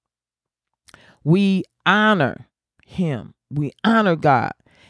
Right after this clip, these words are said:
and that God is present with us. When we surrender all to him, all our hopes, all our dreams, all our potentials, our expectations, everything, he is present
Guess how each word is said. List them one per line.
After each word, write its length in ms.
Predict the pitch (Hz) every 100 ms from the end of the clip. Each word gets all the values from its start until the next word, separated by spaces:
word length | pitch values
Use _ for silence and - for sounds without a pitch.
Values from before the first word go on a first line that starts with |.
| _
and 180 | - 156
that 280 | 151 135 135
God 360 | 170 160 214 190
is 140 | 170
present 440 | - 214 190 175 120
with 300 | 165 185 -
us. 220 | 87 - _ - -
When 280 | - 180 180
we 280 | 190 269 294
surrender 920 | - 240 226 220 247 247 214 143 127 _ _ _ _
all 480 | 165 202 240 269 277
to 240 | 269 269 262
him, 540 | 277 254 175 110 139 _ _ _ _ _
all 340 | 208 262 285
our 220 | 277 262 254
hopes, 480 | 208 175 - - _ _
all 360 | 226 269 285 269
our 160 | 254
dreams, 580 | 240 175 185 165 143 127 _ _ _ -
all 340 | 202 214 226
our 140 | 180 156
potentials, 920 | 165 123 - 269 262 247 170 143 -
our 180 | 165 156 _
expectations, 1040 | 247 262 - 233 185 - 262 254 - 170 - _
everything, 720 | - 294 294 233 _ 170 151 151 _ _ _ _
he 400 | - 277 277 190
is 160 | 202 -
present 540 | - 240 214 151